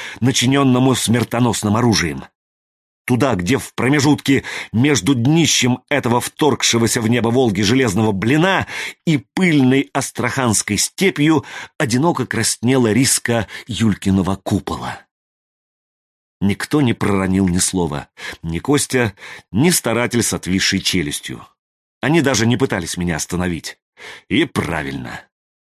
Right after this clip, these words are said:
Потому что я всё равно бы не остановился. В голове у меня пульсировала всего одна мысль, короткая, как вздох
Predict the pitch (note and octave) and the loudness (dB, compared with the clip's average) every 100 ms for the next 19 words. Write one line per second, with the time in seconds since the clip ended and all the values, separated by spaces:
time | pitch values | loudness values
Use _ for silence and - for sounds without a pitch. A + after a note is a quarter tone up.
0 | - G#2 G#2+ G#2 A2 G#2+ A#2+ - A2 A2+ | -6 -2 -2 0 0 0 2 0 0 0
1 | A2+ A#2+ A#2+ B2 B2 B2 A#2 - A#2+ B2 | 2 2 2 2 2 0 -2 -2 0 2
2 | B2+ A#2+ G#2 - F#2+ D#2 - - - - | 2 2 2 0 -2 -4 -10 -16 -16 -14
3 | F2+ F#2 A#2+ B2 C#3+ C3+ C#3 D3 D3 C#3+ | -8 -2 0 2 2 4 4 2 2 2
4 | C3+ - - D#3+ D#3 D3+ D3+ D#3+ - A#2+ | 4 2 2 2 2 2 2 2 2 2
5 | C3 D3 D#3+ - C3+ G2+ B2 C#3 D#3+ D#3 | 4 2 0 -2 -4 0 2 4 4 2
6 | F#3+ - A2+ - - - - - D3+ D3 | 2 2 0 -2 -8 -16 -12 -4 -2 2
7 | E3+ - B2 G#2+ G2 A2 E2 D3 - - | 0 0 0 -2 -2 -4 -6 -4 -2 0
8 | F2+ E3 - | 0 0 -2